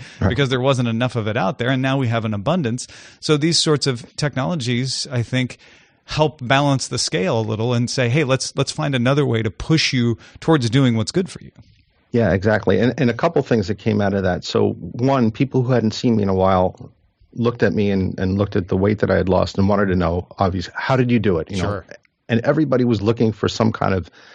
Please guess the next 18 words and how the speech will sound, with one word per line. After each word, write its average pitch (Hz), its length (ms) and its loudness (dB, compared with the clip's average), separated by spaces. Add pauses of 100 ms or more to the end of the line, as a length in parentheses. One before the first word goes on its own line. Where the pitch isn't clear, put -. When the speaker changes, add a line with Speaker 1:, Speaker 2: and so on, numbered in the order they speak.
(320)
Speaker 1:
you 92 80 -4
know, 92 80 0
magic 113 460 0
pill 104 320 2
or, 90 140 0
or 90 180 -4
secret 110 580 0
technique 101 480 -2
or - 60 -8
something. - 420 -8
And 98 200 2
they 101 160 4
got 107 200 0
very 135 240 2
disappointed 127 720 0
when 104 120 0
I - 100 2
said, 101 420 0